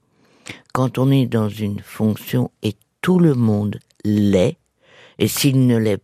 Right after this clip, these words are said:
pas, quelqu'un est perdu s'il sort de la fonction. Et dans une fonction, il y a de vraies choses qui circulent,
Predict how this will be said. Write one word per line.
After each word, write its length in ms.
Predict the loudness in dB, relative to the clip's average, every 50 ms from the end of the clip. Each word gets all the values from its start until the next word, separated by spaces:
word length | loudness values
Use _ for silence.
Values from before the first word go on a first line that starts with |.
| _ -4
pas, 340 | -4 -2 -2 -4 -6 -12 _ _ _ _ _ _ _ _ _ _ _ _ _ _ _ _ _ _ _ -6
quelqu'un 640 | -6 -6 -6 -6 -4 -4 -4 -2 -4 -6 -6 -10 -12 _ _ -20 -20 -20 _ _ _ -2
est 100 | -2 -2
perdu 640 | 0 -2 -4 -4 -4 -6 -4 -2 -2 -2 -2 -4 -8 _ _ _ _ _ _ _ _ _ _ _ _
s'il 520 | -16 -16 -14 -12 -12 -12 -12 -12 -14 -16 -18
sort 720 | -16 -10 -6 -2 -2 -2 -2 -4 -10 -14 -20 _ _ _ _ _ _ -18 -14 -12 -10 -10 -10 -12 -14 -12
de 160 | -6 -4 -4
la 140 | -4 -4 -4
fonction. 640 | -6 -6 -6 -6 -6 -8 -12 -12 -10 -10 -12 -12 -14 -18 -20 -20 -20 -20 -20 -20 -20 -20 -20 -20 _ _ -2
Et 300 | 0 0 0 0 -4 -8 -14 -20 -20 -20 -20 _ _ _ _ _ _ _ _ _ _ _ _ _ _ _ _ _ _ _ _ _ _ _ _ _ _ _ _ _ _ _ _ _ _ -4
dans 260 | 2 4 4 4 4
une 240 | 4 4 4 4 2
fonction, 880 | 2 0 0 0 0 0 -2 -6 -6 -2 0 2 4 4 4 2 0 -4 _ _ _ _ _ _ _ _ _ _ _ _ _ _ _ _ _ _ -10 -2 0
il 140 | 2 4 4
y 180 | 4 4 4 4
a 100 | 2 2
de 140 | 0 0 0
vraies 340 | 0 0 -2 -2 -2 -2 -2
choses 380 | -2 -2 -2 0 0 0 -2
qui 220 | -6 -10 -8 -8 -8
circulent, 840 | -8 -8 -8 -6 -6 -8 -8 -6 -4 -2 -2 -2 -2 -4 -6 -8